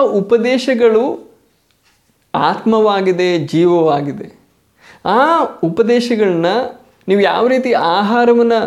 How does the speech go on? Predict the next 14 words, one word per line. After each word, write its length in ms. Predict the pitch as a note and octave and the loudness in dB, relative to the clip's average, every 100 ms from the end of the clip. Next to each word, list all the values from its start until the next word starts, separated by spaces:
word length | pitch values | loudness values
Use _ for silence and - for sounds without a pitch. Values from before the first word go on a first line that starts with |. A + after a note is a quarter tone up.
| - - _ D3+ | -6 -18 _ 0
ಭುಜಿಸಿ 460 | D#3 F3+ A#3 A#3 A#3+ | 2 2 0 0 0
ನೀವು 520 | A3 G#3 G#3+ A#3 - - _ - | 2 0 -2 -4 -10 -20 _ -12
ಶಕ್ತಿ 380 | - E3+ D#3+ G#3 | -4 -4 -2 -4
ಹೊಂದ್ತೀರೋ, 880 | F3 E3 D#3+ D3 D3+ D#3+ A#3+ A#3+ - _ _ _ _ _ _ | -2 -4 -4 -4 -2 -2 -2 -6 -18 _ _ _ _ _ _
ಅದೇ 380 | D3+ C#3 F#3+ D#4+ | -2 0 2 2
ರೀತಿ 580 | C#4+ D3 C#3+ C#3 C#3+ - _ _ _ - | 0 0 -2 -4 -6 -18 _ _ _ -6
ನನ್ನ 240 | D#3+ F#3 G3 - - - _ D#3+ | -2 0 -2 -4 -12 -20 _ -6
ವಾಕ್ಯವನ್ನ 600 | D3 F3 G3 A3+ G#3 G3+ | -2 -2 -2 -2 0 0
ನೀವು 220 | F#3+ G3 | 0 -2
ಸ್ವೀಕರಿಸಿ, 1000 | G#3 - G#3 C#4+ D4+ B3+ G3+ - C3+ - - | -6 -6 -2 -2 0 0 0 -4 -8 -8 -6
ಅದ್ರ 200 | D#3 G3+ | -2 -2
ಪ್ರಕಾರ 540 | - G3+ F#3 A3 A#3 | -2 -4 -2 0 0
ನಡೆದ್ರೆ 520 | A3+ E3+ D#3 E3 G#3+ A#3+ | 2 0 0 0 0 0
ಮಾತ್ರನೇ 880 | A3 G#3 G#3+ G3+ G3 D4+ - - | 0 -2 -2 -2 0 -4 -6 -16